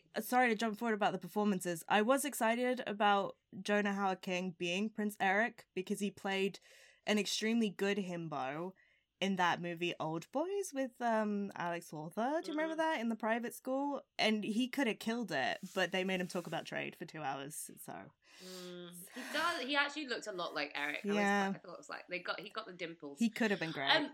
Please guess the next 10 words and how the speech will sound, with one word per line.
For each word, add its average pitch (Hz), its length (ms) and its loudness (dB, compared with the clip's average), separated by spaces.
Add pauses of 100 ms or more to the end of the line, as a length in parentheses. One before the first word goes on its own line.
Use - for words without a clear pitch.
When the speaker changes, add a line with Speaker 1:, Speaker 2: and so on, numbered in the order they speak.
Speaker 2:
let, 311 140 4 (380)
let's 339 300 2
talk 339 180 -8
about 269 180 0
the 233 80 -4
performances. 175 760 -6 (160)
I'm 262 160 6
hearing 269 400 4
Halle 233 360 4
Bailey 180 760 0